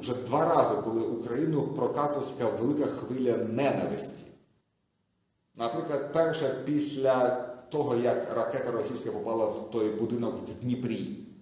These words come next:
коли там близько п'ятдесяти людей за-, загинуло. Я вже не пам'ятаю точно скільки, бо там все одно додавалося, додавалося, додавалося.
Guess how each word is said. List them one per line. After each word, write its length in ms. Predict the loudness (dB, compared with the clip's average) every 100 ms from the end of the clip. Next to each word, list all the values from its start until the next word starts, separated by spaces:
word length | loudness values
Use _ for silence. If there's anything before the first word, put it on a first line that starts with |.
| -20 _ _ _
коли 160 | -6 -4
там 360 | -2 -4 -6 -10 -14 -4
близько 260 | -2 -2
п'ятдесяти 540 | -4 -2 -2 -4 -4 0
людей 400 | 0 2 2 0
за-, 280 | -4 -4 -8
загинуло. 400 | -4 -4 -4 -4
Я 140 | -2 -2
вже 120 | 0
не 140 | 0
пам'ятаю 720 | 2 0 0 -2 0 0 0 -4 0
точно 300 | 0 0 -4
скільки, 360 | -4 -6 -4
бо 100 | -2
там 380 | 2 2 0 -6 -12
все 140 | -8 -2
одно 300 | 0 2 4
додавалося, 840 | 12 12 12 8 6 6 2 -2
додавалося, 760 | -2 2 2 4 4 4 2 -2
додавалося. 880 | -4 0 0 0 0 0 0 -2